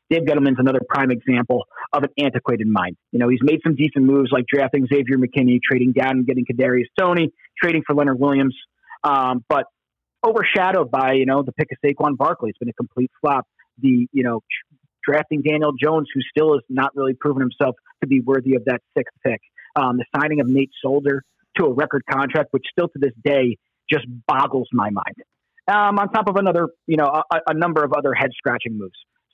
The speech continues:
So, um, in my opinion, this time's run out. It's time for a fresh voice with fresh ideas and, you know, somebody with some sort of clue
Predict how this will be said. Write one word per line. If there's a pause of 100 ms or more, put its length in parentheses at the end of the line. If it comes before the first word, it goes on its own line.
So,
um,
in
my
opinion,
this (100)
time's
run
out.
It's (100)
time
for
a
fresh (100)
voice (580)
with
fresh
ideas (160)
and, (440)
you
know, (680)
somebody
with (120)
some
sort
of (220)
clue